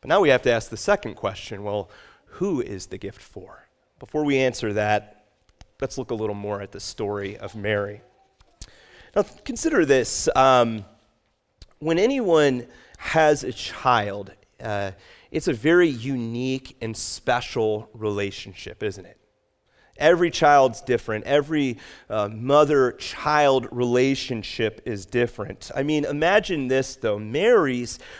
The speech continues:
relationship would be unique to Jesus, but she is raising the Son of God.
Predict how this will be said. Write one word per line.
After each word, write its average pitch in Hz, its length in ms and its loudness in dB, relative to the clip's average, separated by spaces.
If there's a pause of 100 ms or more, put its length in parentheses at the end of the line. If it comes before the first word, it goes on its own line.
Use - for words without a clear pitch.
(120)
relationship 135 960 2
would 117 200 -8
be 123 200 -2
unique 135 600 -4
to 139 120 -4
Jesus, 117 580 -6
but - 200 0
she 170 340 -6
is 123 220 -4
raising 175 720 4
the 117 140 -4
Son 151 480 6
of 113 260 -4
God. 131 640 0